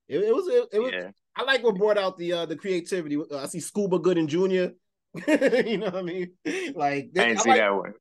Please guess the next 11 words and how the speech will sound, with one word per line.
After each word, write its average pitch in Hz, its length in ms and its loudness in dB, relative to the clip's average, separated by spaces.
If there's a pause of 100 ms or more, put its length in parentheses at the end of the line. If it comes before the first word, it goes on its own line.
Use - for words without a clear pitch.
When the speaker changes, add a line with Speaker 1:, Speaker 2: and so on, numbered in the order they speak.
(200)
Speaker 1:
I 190 60 -4
like 233 220 0
that 220 120 4
it 196 100 0
brought 202 200 2
out 190 120 2
the 180 60 -10
creativity 175 720 -2
in 165 80 -4
everybody. 156 560 -4
Um, 151 500 -2